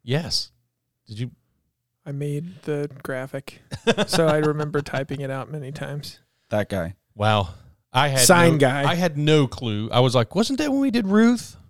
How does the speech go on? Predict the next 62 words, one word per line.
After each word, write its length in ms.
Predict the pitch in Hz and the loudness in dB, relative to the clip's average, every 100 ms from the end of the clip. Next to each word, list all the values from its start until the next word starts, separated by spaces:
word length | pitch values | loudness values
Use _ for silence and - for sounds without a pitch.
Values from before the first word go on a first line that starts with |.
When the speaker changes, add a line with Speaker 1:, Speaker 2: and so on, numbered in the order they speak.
| _ | _
Speaker 1:
Which 220 | 123 117 | -4 -2
was 260 | 120 104 - | -4 -4 -6
at 160 | 123 110 | -8 -2
least 340 | 131 156 - | 0 0 0
two 120 | 165 | 0
years 260 | 123 107 101 | 2 0 -2
ago, 320 | 101 104 95 | 0 0 2
maybe 320 | 104 117 110 101 | 2 0 0 -2
Speaker 3:
No, 260 | 113 107 98 | 0 4 6
Speaker 1:
four 220 | 98 110 107 | 6 6 6
Speaker 3:
yeah, 140 | 98 | 4
Speaker 1:
years 100 | 92 | 6
Speaker 3:
that 80 | 104 | 6
was 120 | 101 | 6
Speaker 1:
ago. 80 | 98 98 | 4 2
Speaker 3:
like 160 | 110 | 0
a 40 | 131 | 0
Speaker 1:
It's 120 | - | 0
a 60 | |
long 320 | 117 127 120 113 | 2 4 4 4
time. 220 | 123 107 | 0 2
I 120 | 117 | 0
can't 160 | 120 147 | 2 2
even 140 | 120 101 | 2 2
find 300 | 135 127 107 | 2 0 -2
it. 60 | |
It's 120 | 98 - | -10 -8
been 140 | 110 | -4
so 160 | 113 101 | -4 -2
long 200 | 101 101 | -4 -4
ago. 380 | 98 98 98 104 | -6 -6 -6 -4
Speaker 3:
Ugh. 280 | 180 147 113 90 - - | 0 2 2 -2 -16 0
It 60 | - | 4
was 80 | 202 | 4
a 40 | |
good 200 | 131 135 | 4 2
series. 680 | - 127 113 95 92 - - - | 2 0 0 -2 -6 -8 -12 -8
Speaker 1:
That 120 | 170 180 | -2 -2
was 140 | 135 | 0
right 180 | 160 156 | 0 0
after 160 | 147 | -2
Judges. 540 | 143 220 135 95 82 - | -4 -4 -4 -6 -8 -8
Speaker 3:
Yeah, 280 | 117 117 101 | -2 0 0
that 180 | 104 - _ 151 120 | -2 -8 _ -20 -6
Speaker 1:
Which 180 | 127 175 | -2 2
Speaker 2:
Mm. 100 | 160 | 2
Speaker 1:
tells 220 | 151 127 | 0 0
you 60 | |
how 80 | 127 | -2
long 240 | 123 151 131 | 0 -2 -2
ago 220 | 107 104 | -4 -4
it 60 | 117 | 2
Speaker 3:
one 220 | 143 151 | 4 4
Speaker 1:
was. 100 | 135 | 2
Speaker 3:
of 60 | |
the 100 | 117 | 2
last 360 | 117 113 110 - | 6 6 4 0
times 320 | 110 107 104 | -6 -6 -4
that 120 | 104 101 | 0 4
I 160 | 104 | 2
did 260 | 101 85 80 | 2 -4 -4
the 300 | 85 82 | -4 -4